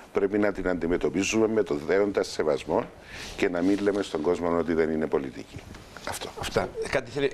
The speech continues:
Speaker 2: ε, έχετε κι εσείς σηκώσει; Όχι, ευχαριστώ πάρα πολύ. Λοιπόν, ο Νάσιος έχει να προσθέσει κάτι, ο κύριος Ντβρέκης. Ευχαριστώ πάρα πολύ. Είναι η ώρα που θα πάμε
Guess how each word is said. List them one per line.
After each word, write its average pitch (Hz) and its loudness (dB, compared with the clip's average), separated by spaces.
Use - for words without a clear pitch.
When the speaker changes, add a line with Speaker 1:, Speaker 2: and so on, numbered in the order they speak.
Speaker 2:
ε, 120 -2
έχετε 135 0
κι 117 0
εσείς 135 0
σηκώσει; 160 -2
Όχι, 120 0
ευχαριστώ 113 0
πάρα 135 4
πολύ. 98 -2
Λοιπόν, 139 2
ο 123 6
Νάσιος 151 2
έχει 151 0
να 147 2
προσθέσει 139 0
κάτι, 151 2
ο 139 -2
κύριος 147 4
Ντβρέκης. 156 0
Ευχαριστώ - 2
πάρα 151 4
πολύ. 160 2
Είναι 185 4
η 165 4
ώρα 185 6
που 165 -8
θα 170 -2
πάμε 165 2